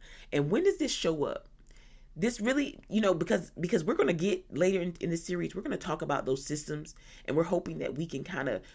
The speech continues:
prevent some of these things. But where this really shows up with students not being their past is when teachers come to us to talk to us and gossip with us about students and how they were in their classroom. And sometimes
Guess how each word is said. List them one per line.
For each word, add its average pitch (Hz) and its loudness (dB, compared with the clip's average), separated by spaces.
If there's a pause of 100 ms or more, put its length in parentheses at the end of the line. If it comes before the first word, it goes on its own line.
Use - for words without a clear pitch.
prevent 151 -2
some 165 -2
of 165 -2
these 170 -4
things. 165 -4 (320)
But 120 6
where 220 6
this - 2
really 185 0
shows 185 2
up - 0
with 143 2
students - -2
not 165 -2
being 170 -2
their 151 -4
past 170 -6 (320)
is 151 4
when 139 -4
teachers 175 -4
come 151 -6
to 180 0
us 165 -4 (380)
to 170 -6
talk 156 -4
to 170 0
us - -2
and 127 -4
gossip 160 -4
with 151 -4
us 143 -2 (260)
about 127 2
students - -4
and 135 -2
how 135 -2
they 135 2
were 131 -2
in 123 -6
their 120 -8
classroom. - -6 (280)
And 135 0
sometimes 180 2